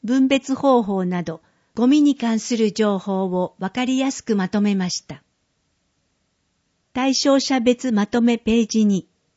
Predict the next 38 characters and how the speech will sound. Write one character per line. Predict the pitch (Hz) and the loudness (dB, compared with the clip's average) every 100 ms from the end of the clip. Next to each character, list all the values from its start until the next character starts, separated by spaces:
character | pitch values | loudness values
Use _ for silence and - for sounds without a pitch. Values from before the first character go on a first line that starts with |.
| _ _ _ _ _ - | _ _ _ _ _ -6
外 | 240 262 | -4 -2
国 | 285 262 277 | -2 0 -2
人 | 269 269 254 | 0 0 2
向 | 254 | 0
け | 247 247 | 0 0
の | 226 226 | 0 -4
ペ | - 240 247 | -2 -2 -2
ー | |
ジ | 233 233 | -2 -2
を | 226 | -2
作 | 214 - | -6 -10
成。 | - - 185 170 160 _ _ _ _ _ _ _ _ _ _ _ _ _ - | -10 -6 -4 -6 -10 _ _ _ _ _ _ _ _ _ _ _ _ _ -8
外 | 226 269 | -4 -2
国 | 262 277 269 | -2 -2 -2
人 | 254 262 247 | -2 0 2
向 | 240 | 2
け | 233 233 | 2 0
に | 220 214 - _ _ _ | 0 0 -4 _ _ _
便 | 214 277 277 | -2 2 2
利 | 247 226 | 2 0
な | 202 | 0
情 | 185 240 240 | 2 2 2
報 | 233 226 226 226 | 0 -4 -2 0
を | |
ま | 214 214 | 0 -2
と | 214 | -2
め | 208 208 | -2 -2
た | 196 190 | -4 -4
ペ | 233 247 | -2 -2
ー | 220 | -2
ジ | 233 | -2
を | 240 | -2
作 | 233 226 - | -2 -8 -6
成 | 233 220 | -2 -2
し | 202 208 | -2 -2
ま | 196 | -4
し | - | -4
た。 | - - | -10 -16